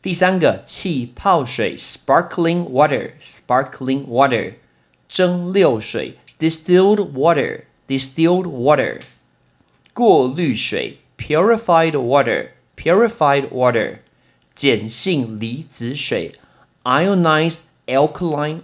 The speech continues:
water，ionized alkaline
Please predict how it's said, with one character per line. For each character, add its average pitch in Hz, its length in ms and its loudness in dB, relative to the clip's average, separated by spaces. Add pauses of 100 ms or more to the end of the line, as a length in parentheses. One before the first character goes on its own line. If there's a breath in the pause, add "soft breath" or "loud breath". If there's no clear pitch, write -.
water，ionized 151 2250 -2 (120)
alkaline 127 680 -2